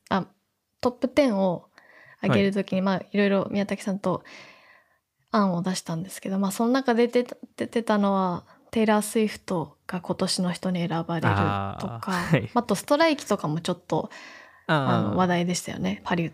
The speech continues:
Speaker 1: ドの。
Speaker 2: うん、うん。
Speaker 1: あ、いろいろ他にもありましたけど。
Speaker 2: まあでもやっぱテイラー・スウィフトですよね。
Speaker 1: うーん。
Speaker 2: <laughs> うん。
Speaker 1: 今年のなんか辞書の言葉みたいなのも選ば-、選ばれそうになってましたけど、違いましたけど、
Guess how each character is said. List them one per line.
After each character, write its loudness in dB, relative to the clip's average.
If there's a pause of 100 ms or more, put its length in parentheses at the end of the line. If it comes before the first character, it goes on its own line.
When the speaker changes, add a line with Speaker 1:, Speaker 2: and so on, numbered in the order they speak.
Speaker 1:
ド -4
の。 -4
Speaker 2:
う 0
ん、 2 (140)
う -4
ん。 -4
Speaker 1:
あ、 -2
い 2
ろ 4
い 4
ろ 0
他 0
に 2
も -2
あ -2
り -2
ま 0
し -8
た -8
け -8
ど。 -8 (720)
Speaker 2:
ま 2
あ 4
で 4
も 4
や 2
っ -6
ぱ -2
テ 2
イ 4
ラ 4
ー・ 4
ス -2
ウ 6
ィ 4
フ -6
ト -2
で -4
す -10
よ -4
ね。 -2 (360)
Speaker 1:
う 4
ー 6
ん。 2
Speaker 2:
<laughs> -16
う 2
ん。 -2 (500)
Speaker 1:
今 -6
年 2
の 2 (200)
な 0
ん 0
か -6 (680)
辞 4
書 2
の -6
言 -4
葉 2
み -2
た -4
い -2
な -4
の -4
も -8
選 4
ば-、 -2 (460)
選 4
ば 4
れ 4
そ 2
う 2
に 0
な 0
っ -14
て -6
ま 0
し -4
た -10
け -4
ど、 -6
違 -4
い 0
ま -2
し -6
た -12
け -6
ど、 -6